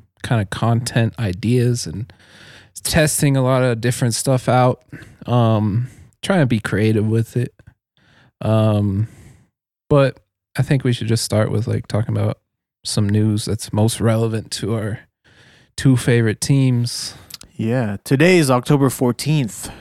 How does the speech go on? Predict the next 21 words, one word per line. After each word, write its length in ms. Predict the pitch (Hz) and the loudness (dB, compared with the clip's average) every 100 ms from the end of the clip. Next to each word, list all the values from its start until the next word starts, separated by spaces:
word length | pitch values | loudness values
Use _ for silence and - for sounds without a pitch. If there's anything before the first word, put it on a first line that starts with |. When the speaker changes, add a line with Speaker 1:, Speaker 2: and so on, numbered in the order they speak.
| - | -18
Speaker 2:
twenty 240 | - 123 110 | -6 -4 -2
twenty-two, 540 | 113 110 107 123 117 | -2 -4 -4 -2 0
and 160 | 107 107 | 0 0
yesterday, 640 | 143 - 131 110 104 98 131 | 0 0 -2 -2 -2 -4 -6
October 400 | 113 - 107 104 | -6 -4 -4 -2
thirteenth, 840 | 139 139 - - 110 196 - - | -2 -2 -4 -6 -4 -6 -12 -10
there 180 | 120 117 | -2 -2
was 180 | 110 107 | -2 -2
news 320 | 123 117 104 | -2 -2 -2
that 240 | 117 104 - | -4 -6 -8
Facu 760 | - - 165 - - 143 139 143 _ _ | -6 -2 -2 -2 0 0 0 -4 _ _
Campazzo, 520 | 151 139 139 143 123 | 0 2 2 2 2
am 100 | 117 | 0
I 80 | 139 | -2
saying 300 | 175 147 165 | -2 -2 0
that 160 | 196 196 | -2 -2
right? 260 | 233 240 | -2 -2
Speaker 1:
Yeah, 220 | 117 107 | 0 0
Facun-, 640 | 107 - - - - 147 143 | -2 -4 -8 -2 2 4 4
Speaker 2:
Facu-, 300 | - 190 147 | 2 2 2
Speaker 1:
Facundo 680 | - 165 160 156 156 165 | 2 4 4 4 4 2